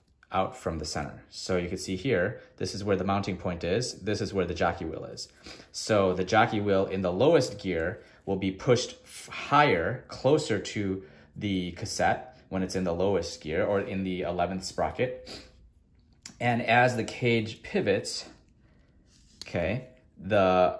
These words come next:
wheel is going to get posi-, pushed further back, and that will help, uh, close the gap between the j-, upper jockey wheel as well and the, um, largest sprocket in the back.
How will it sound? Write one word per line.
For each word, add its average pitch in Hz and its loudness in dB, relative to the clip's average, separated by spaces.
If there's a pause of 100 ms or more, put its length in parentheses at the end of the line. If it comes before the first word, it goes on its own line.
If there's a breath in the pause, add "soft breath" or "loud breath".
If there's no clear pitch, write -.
(120)
wheel 113 4
is 101 -4
going 101 0
to 95 0 (640 loud breath)
get - 2
posi-, 107 -4
pushed - 0
further 104 4
back, 95 2
and 104 -2
that 110 6
will 101 0 (220 loud breath)
help, 104 2 (200)
uh, 95 2
close 107 0
the 98 -6
gap 101 4
between 95 -6 (380 loud breath)
the 90 -4
j-, - -16
upper 98 2
jockey 92 -2
wheel 110 2
as 92 -2
well 87 0
and 95 0
the, 90 -4
um, 76 -4 (500 loud breath)
largest 95 0
sprocket 90 0
in 87 -12
the 78 -10
back. 85 -6